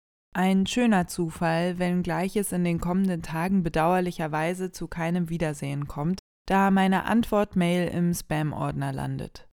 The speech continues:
Dafür dann voraussichtlich im Sommer, wenn der Abschluss der vier Tagungswochen gefeiert wird. Nachdem das zweite Märzwochenende mit einem entspannten Tag in Beirut beginnt,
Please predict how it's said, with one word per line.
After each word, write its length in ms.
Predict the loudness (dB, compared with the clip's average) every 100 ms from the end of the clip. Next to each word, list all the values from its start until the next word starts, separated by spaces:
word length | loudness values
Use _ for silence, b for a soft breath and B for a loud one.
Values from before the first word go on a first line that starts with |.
| _ _ _
Dafür 400 | 2 2 4 6
dann 200 | 6 6
voraussichtlich 840 | 4 0 2 2 2 -2 -2 -4 -2
im 140 | -2
Sommer, 540 | 0 2 2 0 -2 -2
wenn 260 | 0 0 2
der 300 | 0 0 0
Abschluss 480 | -2 0 0 0
der 160 | -2 -2
vier 260 | 0 -4 -2
Tagungswochen 800 | -4 -4 -2 -4 -4 -6 -4 -4
gefeiert 560 | -6 -8 -8 -10 -12
wird. 300 | -12 -14 -18 _ _ _ _ _ _ _
Nachdem 560 | 0 2 2 4 6 6
das 200 | 4 2
zweite 380 | 0 2 2 2
Märzwochenende 960 | 2 2 0 -2 0 0 2 2 4
mit 220 | 2 2 0
einem 260 | 2 2
entspannten 640 | 0 -2 0 0 2 0
Tag 380 | -2 0 0 0
in 160 | 0 0
Beirut 380 | 0 0 -4 -2
beginnt, 480 | -2 2 2 2